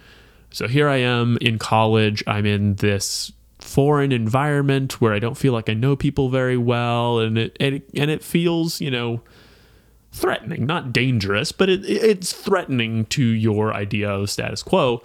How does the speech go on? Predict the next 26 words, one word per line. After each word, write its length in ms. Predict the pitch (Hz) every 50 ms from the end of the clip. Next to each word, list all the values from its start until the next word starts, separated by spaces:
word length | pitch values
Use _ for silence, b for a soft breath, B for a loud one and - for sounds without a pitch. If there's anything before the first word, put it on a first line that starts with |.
| B B B B B B
And 240 | - 110 110 107 104
here 160 | 123 131 131
you 160 | 123 117 117
have 180 | 113 104 101 -
Kaladin, 520 | - 131 127 117 110 101 104 101 104 110
who's 220 | 107 113 107 101 104
a 220 | 98 98 98 98 - -
nineteen-year-old 840 | - 113 107 104 - - - 123 117 107 107 104 101 98 104 98 -
character 480 | - 117 110 98 98 - - - 107 104
at 100 | 104 -
the 80 | 107
time, 480 | - - 110 107 107 104 101 104 101 98 B B B B B B B B B B B B B B B B B
who's 200 | - 180 160 135
going 220 | 131 147 135 127
through 140 | 113 127 113
horrible 420 | - 151 147 139 127 113 120 113 113
life 180 | 110 101 104
circumstances, 680 | - - 160 156 - 143 123 - 117 104 - - 110 101
but 200 | - 104 98 -
getting 220 | 123 113 110 104
thrown 340 | 101 - 113 110 107 107 107
into 380 | 104 104 104 101 - 107 104 104
a 260 | 101 101 101 101 -
environment 640 | 120 127 117 98 98 101 98 98 110 123 139 139
that 300 | - 110 110 - - -
feels 720 | - - 117 101 98 95 95 101 107 - - - - -